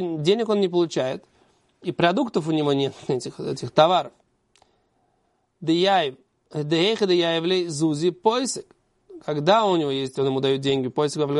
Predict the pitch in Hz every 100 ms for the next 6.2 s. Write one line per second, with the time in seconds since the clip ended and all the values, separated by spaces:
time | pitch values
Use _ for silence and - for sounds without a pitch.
0 | 143 - 151 151 147 143 135 131 143 139
1 | 143 147 151 143 147 143 143 143 139 131
2 | - - 190 190 226 285 262 165 160 -
3 | - 180 247 196 156 156 170 143 156 147
4 | 147 151 135 127 - _ _ _ _ -
5 | 180 160 170 139 143 139 160 139 151 139
6 | -